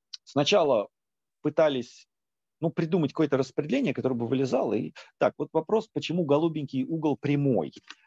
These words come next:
А, давай еще раз поймем. Смотри,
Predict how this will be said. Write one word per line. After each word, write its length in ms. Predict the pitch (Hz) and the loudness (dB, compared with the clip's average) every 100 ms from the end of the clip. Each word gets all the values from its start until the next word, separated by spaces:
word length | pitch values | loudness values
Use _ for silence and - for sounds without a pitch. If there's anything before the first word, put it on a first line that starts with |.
| _ _ _ - | _ _ _ 0
А, 580 | 104 101 98 95 95 98 - - | 2 2 0 0 0 -2 -8 -10
давай 640 | 104 98 104 101 104 190 - | -10 -2 -2 0 0 -2 -2
еще 280 | 127 156 | -4 -2
раз 140 | 175 - | -2 -2
поймем. 320 | 151 123 - | -4 -4 -6
Смотри, 380 | - 143 117 | -2 0 -2